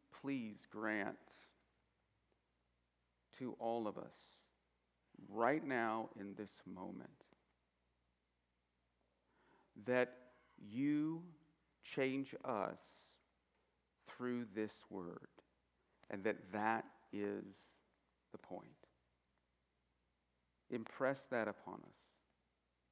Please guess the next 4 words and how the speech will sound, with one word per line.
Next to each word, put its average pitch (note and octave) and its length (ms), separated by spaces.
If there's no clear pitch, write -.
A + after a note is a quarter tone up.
Father, C3 160
we C3 160
trust - 760
that A2 240